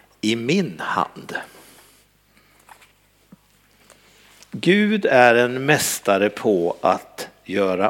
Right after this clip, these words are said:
om eller börja om. Alltså, jag tänker att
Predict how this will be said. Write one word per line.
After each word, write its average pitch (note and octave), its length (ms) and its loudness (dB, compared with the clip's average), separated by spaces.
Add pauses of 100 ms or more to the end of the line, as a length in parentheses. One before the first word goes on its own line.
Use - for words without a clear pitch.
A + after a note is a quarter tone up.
om C#3+ 180 -4 (180)
eller F2+ 220 -4
börja B2 520 2
om. - 200 -12 (1400)
Alltså, - 260 2 (400)
jag A3 180 6
tänker F3 380 4
att C#3+ 240 4